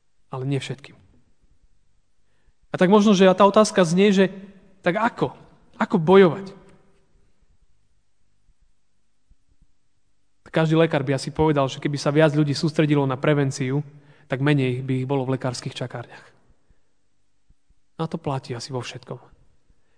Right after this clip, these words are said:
Či, keby sa čím viac ľudí sústredilo na prevenciu, oveľa menej by nás bolo u lekára. A tak čo je znakom?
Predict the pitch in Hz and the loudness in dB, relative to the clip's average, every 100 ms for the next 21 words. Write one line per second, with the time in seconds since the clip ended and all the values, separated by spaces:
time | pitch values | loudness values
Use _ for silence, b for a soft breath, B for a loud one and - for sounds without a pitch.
0 | _ _ - 160 156 165 170 170 - 208 | _ _ -2 -2 2 2 4 0 2 6
1 | 190 160 180 165 - 160 170 160 151 139 | 6 4 2 0 -2 0 2 2 2 0
2 | 156 151 139 - 127 139 - - _ _ | -2 -2 -2 -6 -8 -10 -12 -20 _ _
3 | _ _ _ _ _ _ _ _ _ _ | _ _ _ _ _ _ _ _ _ _
4 | 156 156 139 147 139 123 135 - - _ | 0 2 2 -2 -2 -4 -8 -16 -20 _
5 | 143 131 131 135 135 139 - 131 123 - | -4 -4 -4 -4 -2 -4 -4 -10 -10 -16
6 | _ _ _ _ _ _ _ _ _ _ | _ _ _ _ _ _ _ _ _ _
7 | _ _ _ _ _ _ _ - _ _ | _ _ _ _ _ _ _ -20 _ _
8 | _ _ _ _ _ - _ 147 156 - | _ _ _ _ _ -20 _ -4 -4 2
9 | 240 143 139 147 147 127 | 2 2 0 -4 -4 -10